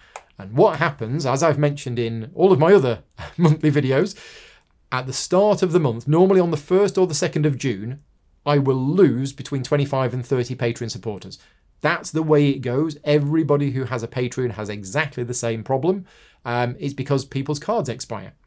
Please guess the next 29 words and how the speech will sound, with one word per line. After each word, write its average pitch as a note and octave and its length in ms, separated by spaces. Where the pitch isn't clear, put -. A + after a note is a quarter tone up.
And C3+ 300
what D#3 260
happens C#3 320
is B2 100
Patreon, C#3 480
the A#2 60
Patreon D3 400
system - 360
is C#3+ 80
pretty C#3+ 400
flawed. B2+ 540
And B2 160
unfortunately, C3 600
most C#3+ 380
of C#3+ 100
the A#2 60
time, A#2+ 300
it C3 160
doesn't F3 440
seem B2+ 400
to B2+ 140
send C3+ 300
any D3+ 200
messages C#3 440
out B2 180
to B2+ 100
anybody A#2 300
to - 120
say, C3+ 400